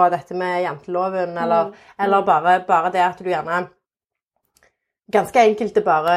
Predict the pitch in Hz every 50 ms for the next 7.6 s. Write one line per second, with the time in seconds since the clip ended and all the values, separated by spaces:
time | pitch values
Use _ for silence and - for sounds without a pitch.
0 | 180 180 190 180 180 185 196 190 - - 170 175 180 180 190 - - 180 185 180
1 | 180 170 165 - 170 156 - 170 160 156 175 175 - - 208 180 165 175 170 170
2 | 156 151 147 - 165 170 170 160 147 151 165 156 - 170 175 151 - - - -
3 | 185 - 185 180 175 - - 175 - 165 165 165 160 170 156 147 - 156 151 156
4 | 156 - - 165 160 151 147 - _ _ _ _ _ _ _ _ _ _ _ _
5 | _ _ - - - - _ _ _ _ _ _ _ - 233 240 240 247 247 247
6 | 254 254 247 240 - - 233 233 240 226 214 - 247 233 247 233 233 226 220 208
7 | 202 208 202 - - 208 208 214 220 220 -